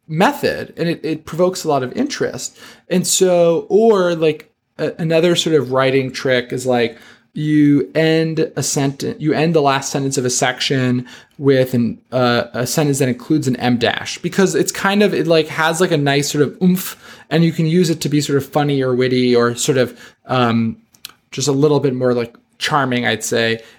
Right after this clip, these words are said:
in your writing. But again, if you did that every single chapter, it'd be boring. And so when it comes to writing a book that is breezy or easy to read, the thing that people talk about that I think is a really good framework is you want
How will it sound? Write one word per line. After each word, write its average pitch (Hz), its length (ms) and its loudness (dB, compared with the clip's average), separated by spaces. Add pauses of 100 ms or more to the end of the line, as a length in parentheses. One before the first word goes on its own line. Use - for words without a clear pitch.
in 143 80 -8
your 143 120 -2
writing. 190 380 2
But 175 140 0
again, 214 240 0
if 156 100 -4
you 156 60 -4
did 160 140 0
that 156 260 0
every 139 260 0
single 139 320 -6
chapter, 202 540 -2
it'd 123 160 -4
be 123 140 -6
boring. 190 680 -4 (420)
And 151 200 -4
so 156 520 2
when 165 140 -4
it 160 100 0
comes 202 280 0
to 185 100 2
writing 147 420 2
a 131 60 -2
book 143 380 -2
that 131 280 0
is 117 200 -2
breezy 135 800 0
or 143 180 0
easy 143 260 -2
to 127 80 0
read, 170 380 0
the 135 60 -10
thing 180 280 -8
that 139 320 -4 (280)
people 151 200 -2
talk 208 320 -2
about 127 380 2
that 139 80 -2
I 139 40 0
think 147 140 -4
is 131 80 0
a 127 60 -2
really 127 240 2
good 127 140 -4
framework 175 420 0
is 131 140 -6
you 143 80 -6
want 160 280 0